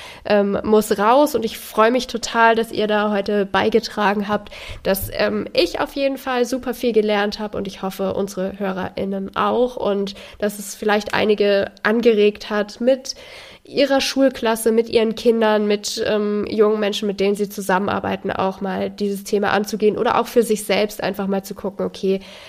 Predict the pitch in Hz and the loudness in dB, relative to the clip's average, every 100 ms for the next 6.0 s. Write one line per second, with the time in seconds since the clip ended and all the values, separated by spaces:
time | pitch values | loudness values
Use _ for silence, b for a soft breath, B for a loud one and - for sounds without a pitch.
0 | B B 202 208 - 202 - 214 - 196 | B B 0 0 -4 -2 -2 -2 -2 -2
1 | 196 - 202 196 196 196 196 190 - 190 | -2 -4 -2 0 0 -2 -2 -4 -6 -6
2 | 185 190 196 196 196 - 208 - 208 185 | -6 -6 -2 0 -2 -4 0 4 4 2
3 | 196 214 202 185 - 190 180 196 190 196 | 2 2 2 -2 -4 -6 -2 -4 -4 -8
4 | 190 180 185 202 190 185 190 196 190 _ | -10 -10 -10 -4 -4 -2 -4 -6 -8 _
5 | - 202 196 196 190 185 185 185 185 185 | -4 -2 -2 -4 -4 -2 -2 -4 -6 -8